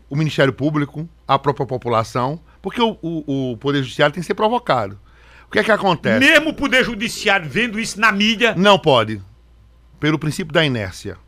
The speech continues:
Speaker 2: Ué, isso é bom você dizer.
Speaker 1: O Poder Judiciário precisa ser provocado.
Speaker 2: Mas o Ministério Público poderia?
Speaker 1: Poderia, deve.
Speaker 2: Vendo isso pela grande mídia?
Speaker 1: Deve, inclusive sobre pena de cometer crime.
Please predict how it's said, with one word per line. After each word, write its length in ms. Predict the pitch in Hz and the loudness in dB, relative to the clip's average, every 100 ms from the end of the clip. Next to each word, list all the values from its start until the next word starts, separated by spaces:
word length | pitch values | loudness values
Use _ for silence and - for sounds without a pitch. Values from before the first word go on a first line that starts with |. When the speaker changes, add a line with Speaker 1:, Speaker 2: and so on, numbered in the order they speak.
| _ | _
Speaker 2:
Ué, 260 | 104 95 87 - - | -10 -10 -10 -16 -20
isso 140 | - 110 | -14 -10
é 20 | |
bom 140 | 104 | -8
você 160 | 156 156 | -6 -6
dizer. 400 | 165 147 90 73 - _ _ - _ _ _ _ | -6 -8 -10 -14 -18 _ _ -20 _ _ _ _
Speaker 1:
O 80 | - | -12
Poder 340 | 131 156 147 202 | -4 0 4 4
Judiciário 500 | 190 165 - 170 175 | 4 0 2 4 2
precisa 320 | 165 143 165 | -2 -6 -6
ser 140 | 170 | -6
provocado. 540 | 151 180 170 165 - - | -4 0 0 0 2 2
Speaker 2:
Mas 100 | - | 2
o 60 | |
Ministério 400 | 254 247 - 226 | -2 -4 0 -2
Público 220 | - 240 - | -2 -10 -10
poderia? 380 | 285 302 113 - - | -8 -8 -8 -14 -6
Speaker 1:
Poderia, 480 | 113 98 85 92 98 | -6 -4 -10 -10 -8
deve. 500 | 113 151 107 92 65 - _ _ _ - | 2 4 2 -4 -14 -20 _ _ _ -20
Speaker 2:
Vendo 380 | - 131 262 220 | -6 2 2 2
isso 140 | 240 - | -2 -2
pela 160 | 220 | -2
grande 260 | 160 190 175 | 0 -4 -4
mídia? 240 | 143 139 | 0 0
Speaker 1:
Deve, 240 | 131 127 110 | 2 -2 -4
inclusive 840 | 127 233 214 151 226 247 277 311 - - - - | -6 -4 -2 -2 -2 0 0 -2 -8 -20 -20 -20
sobre 480 | - - 160 160 170 | -12 -6 -4 -2 -4
pena 720 | 165 160 160 180 190 214 240 220 | -4 -4 -4 -4 -4 -4 -6 -8
de 440 | 147 131 123 151 147 | -12 -14 -10 -10 -10
cometer 520 | - 151 143 - 151 | -8 -4 -4 -4 -6
crime. 600 | 156 - 160 175 135 95 | -6 -2 0 2 0 -4